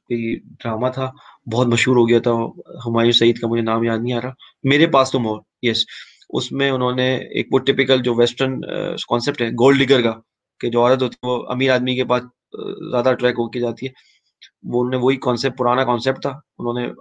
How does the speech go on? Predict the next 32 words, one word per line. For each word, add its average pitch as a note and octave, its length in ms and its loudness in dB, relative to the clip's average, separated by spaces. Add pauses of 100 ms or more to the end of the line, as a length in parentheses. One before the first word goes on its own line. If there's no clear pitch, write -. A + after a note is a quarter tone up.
हमारे B2 240 2
लोगों C3 180 4
को B2+ 60 4
इतना B2+ 140 2
पता B2+ 200 4
नहीं D3+ 140 4
है - 20 6
वो C#3+ 80 4
gold C3 220 6
digger C3 220 4
का, C3 120 2
वो - 300 -6
हमें C3+ 320 -2
तो B2 380 -6
word C3+ 140 4
नहीं D#3 120 2
पता D3+ 240 4 (480)
हमारे C#3 220 4
लोगों C3 200 4
को, D3+ 140 -4 (200)
तो B2 260 -6
वही D#3 100 2
concept C#3+ 380 0
उन्होंने C3+ 280 -4
एक B2 120 -4
अच्छी - 200 -8
तरीके C#3 220 -2
से C3 60 -8
फिल्माइज B2+ 360 -4
करके B2 180 -6
कर B2 140 -4
दिया। D3 160 0